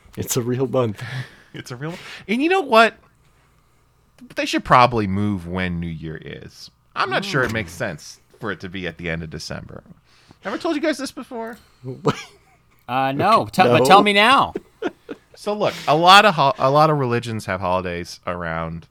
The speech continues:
Speaker 2: the winter solstice. Makes sense. It's the darkest, scariest time of the year. Um, but, and not to go all Neil deGrasse Tyson on you guys,
Speaker 3: <laughs>
Speaker 2: when the year is, is a total arbitrary thing, right? Like, they're
Speaker 1: Mm-hmm.
Speaker 2: just made up.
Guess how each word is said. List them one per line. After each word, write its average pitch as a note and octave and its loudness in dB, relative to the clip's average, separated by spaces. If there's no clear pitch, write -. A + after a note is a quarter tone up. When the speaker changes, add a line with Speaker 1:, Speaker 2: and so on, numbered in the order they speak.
Speaker 2:
the F2+ -10
winter D#2+ -10
solstice. - -14
Makes E2 -14
sense. A#2 -10
It's F#2 -20
the F#2+ -12
darkest, F2+ -4
scariest F2+ -6
time F2+ -8
of E2+ -10
the E2+ -12
year. A2 -8
Um, G2 -2
but, A2+ 2
and G2 -2
not G2+ 2
to - -10
go B2 0
all G2+ 4
Neil G#2 0
deGrasse A2+ -2
Tyson G#2 -8
on E2 -10
you E2 -12
guys, G2+ 0
Speaker 3:
<laughs> - -20
Speaker 2:
when D3 6
the F#3+ 4
year E3 4
is, B2+ 2
is A#2 -4
a A#2 -2
total C3 -2
arbitrary G2+ 2
thing, - -16
right? A#2 -6
Like, F#2+ -4
they're G#2 -2
Speaker 1:
Mm-hmm. G#2+ -8
Speaker 2:
just B2 -8
made A#2 -4
up. - -4